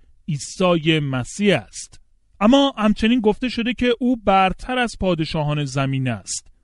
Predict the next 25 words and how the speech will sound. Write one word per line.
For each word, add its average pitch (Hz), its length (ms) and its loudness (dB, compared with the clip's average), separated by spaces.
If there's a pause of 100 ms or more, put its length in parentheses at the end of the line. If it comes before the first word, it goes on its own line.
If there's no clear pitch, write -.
(160)
این 226 160 8
موضوع 214 320 4
به 180 200 0
این 262 200 -2
معنی 208 300 0
است 196 260 -4
که 190 360 0
او 233 360 2
خداوند 180 1040 2
خداوندان 170 1080 2 (320)
و 170 120 6
پادشاه 175 1300 2 (280)
پادشاهان 156 1000 -2
می 135 180 -2
باشد. 110 500 -10 (720)
مزمور 170 320 2
نویس 240 560 4 (120)
اکنون 220 420 2
دربارهٔ 208 840 2
خداوند 202 680 0
عیسی 214 480 -2
مسیح 196 500 -2
صحبت 156 520 -2
می 143 100 -4
کند. 123 500 -8